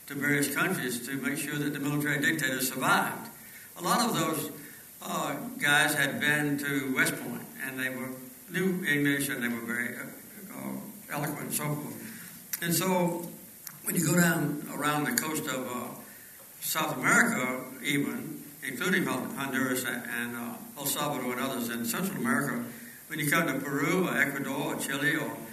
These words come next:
or Argentina or Uruguay or Paraguay or even Brazil, they were all military dictatorships. And some of them were horribly abusive. I would say that Stroessner in Paraguay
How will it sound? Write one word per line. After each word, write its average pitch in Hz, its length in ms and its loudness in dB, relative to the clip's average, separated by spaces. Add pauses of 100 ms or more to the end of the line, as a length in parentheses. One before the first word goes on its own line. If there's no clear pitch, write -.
(340)
or 147 180 0
Argentina 147 760 2
or 117 320 -6
Uruguay 147 540 2
or 151 40 -2
Paraguay 143 640 2
or - 140 -2
even 175 220 4
Brazil, 165 640 4 (280)
they 107 80 0
were 107 60 2
all - 180 6
military 175 400 2
dictatorships. 123 720 0 (540)
And - 100 -6
some 240 240 2
of 214 240 2
them 151 80 -2
were 151 60 -2
horribly 147 800 4
abusive. 170 640 2 (680)
I 170 200 0
would 175 140 2
say 147 540 6
that 147 80 0
Stroessner 143 920 2
in 139 160 -2
Paraguay 156 560 -2